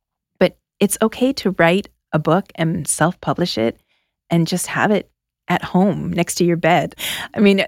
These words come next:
I really, the benefits of doing that, what it means when you give yourself permission to tell your story your way without having someone else telling you what to do. It is not easy to work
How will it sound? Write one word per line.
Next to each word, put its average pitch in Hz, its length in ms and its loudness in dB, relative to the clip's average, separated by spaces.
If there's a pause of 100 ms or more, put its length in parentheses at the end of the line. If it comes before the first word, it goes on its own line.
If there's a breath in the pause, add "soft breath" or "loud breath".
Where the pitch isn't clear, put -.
I 220 80 0
really, 214 320 4
the 190 100 -2
benefits 214 480 0
of 185 120 2
doing 175 280 4
that, 151 280 -2
what 185 140 4
it 190 140 2
means 185 380 2
when 185 140 4
you 190 60 4
give 196 220 2
yourself 185 400 0
permission 160 460 -2
to 165 80 -6
tell 165 260 -2
your 170 160 0
story 165 360 -2
your 160 300 0
way 143 440 -4 (640)
without 180 360 4
having 170 420 0
someone 165 300 2
else 156 240 0
telling 175 320 2
you 165 140 2
what 165 220 -2
to - 100 -8
do. 143 480 -2 (500)
It 190 120 4
is 190 160 2
not 190 260 2
easy 170 640 0
to 180 120 2
work 165 280 2